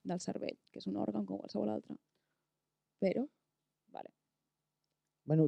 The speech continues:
Speaker 2: també s'ha de dir que hi ha una cosa molt curiosa a les fotos de la, de l'autòpsia, perquè tothom qui va veure el cos diu que no és Kennedy, que no s'hi assembla absolutament.
Speaker 1: Mhm.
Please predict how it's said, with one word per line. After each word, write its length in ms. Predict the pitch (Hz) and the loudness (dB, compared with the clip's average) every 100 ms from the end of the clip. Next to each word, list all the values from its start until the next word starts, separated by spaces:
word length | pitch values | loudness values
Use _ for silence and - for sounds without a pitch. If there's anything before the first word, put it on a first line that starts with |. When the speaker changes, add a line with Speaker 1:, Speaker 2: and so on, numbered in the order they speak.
| 151 | 6
Speaker 2:
també 240 | 156 160 | 8 8
s'ha 220 | 175 240 | 8 6
de 80 | 202 | 8
dir 120 | 170 185 | 8 8
que 80 | 196 | 6
hi 60 | 170 | 6
ha 60 | |
una 80 | 165 | 4
cosa 160 | 175 170 | 2 4
molt 160 | 165 151 | 4 6
curiosa 320 | 156 160 147 | 6 6 8
a 60 | 131 | 4
les 100 | - | 6
fotos 320 | 156 143 160 | 4 6 6
de 140 | 143 131 | 8 8
la, 160 | 117 117 107 107 - _ _ _ _ _ 120 | 8 4 2 -4 -12 _ _ _ _ _ 6
de 80 | |
l'autòpsia, 580 | 117 120 165 165 - 170 233 _ _ _ _ _ - | 6 10 10 10 4 4 2 _ _ _ _ _ 12
perquè 380 | 165 156 156 139 - _ _ _ _ _ | 12 12 12 12 2 _ _ _ _ _
tothom 460 | 175 165 208 185 156 | 10 12 12 12 6
qui 160 | - 151 | 6 8
va 120 | 151 | 12
veure 320 | 160 147 123 110 _ 117 | 10 10 6 0 _ -2
el 140 | 120 | 2
cos 320 | - 214 359 - - - _ _ _ _ _ _ _ _ _ | 10 10 8 0 -10 -14 _ _ _ _ _ _ _ _ _
diu 300 | 147 220 233 | 6 8 8
que 140 | 170 160 | 6 8
no 220 | 208 269 - | 6 4 2
és 300 | 160 226 - - | 2 2 0 8
Kennedy, 400 | 156 131 101 98 _ _ _ _ _ 208 | 8 8 0 -8 _ _ _ _ _ -2
que 100 | 135 | 2
no 80 | 156 | 4
s'hi 160 | 165 | 4
assembla 380 | 151 202 226 254 | 6 8 8 8
absolutament. 640 | 147 - 165 160 143 117 107 - _ _ | 6 6 6 10 8 8 0 -12 _ _
Speaker 1:
Mhm. 240 | 214 190 | -10 -10